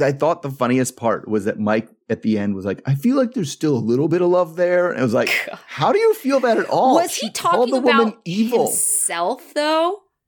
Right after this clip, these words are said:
Speaker 1: No, I think he was saying that I, he, I think, is still, you know, or at least trying to play like he still has affection for Natalie and quite a bit,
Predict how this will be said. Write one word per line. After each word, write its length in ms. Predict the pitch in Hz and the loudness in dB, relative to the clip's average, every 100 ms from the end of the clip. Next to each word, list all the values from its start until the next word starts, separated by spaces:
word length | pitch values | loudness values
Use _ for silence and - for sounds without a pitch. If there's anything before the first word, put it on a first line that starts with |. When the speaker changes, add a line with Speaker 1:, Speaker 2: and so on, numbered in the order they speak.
| _ - | _ 0
Speaker 1:
No, 300 | 208 247 - | 2 2 2
I 120 | 120 | -2
think 300 | - 170 165 | -2 -4 -2
he 140 | 208 | 0
was 200 | 233 208 | 2 2
saying 360 | - 120 120 117 | 2 2 4 2
that 140 | 113 113 | 0 0
I, 140 | 107 - _ | -2 -6 _
he, 380 | - 214 247 - | -2 2 2 2
I 120 | 139 | -2
think, 300 | 139 147 139 123 | 0 -2 0 -2
is 200 | 113 - | -2 -2
still, 520 | - 120 117 110 - _ _ | 0 2 2 0 -4 _ _
you 100 | 101 | -8
know, 160 | 104 101 | -4 0
or 160 | 110 | 0
at 60 | 110 | 0
least 220 | 113 - | -2 -2
trying 200 | 127 113 | -2 0
to 60 | 104 | -2
play 300 | - 107 98 | -2 -2 0
like 240 | 101 95 - | 0 -2 -2
he 100 | 110 | -4
still 260 | - - 101 | -2 -2 -2
has 140 | 98 | -2
affection 400 | 101 90 92 95 | -4 -4 -6 -8
for 100 | 95 | -8
Natalie 300 | 92 92 101 | -8 -4 -4
and 100 | 104 | -2
quite 200 | - 117 | 0 0
a 40 | |
bit, 300 | 113 220 170 | 0 0 -2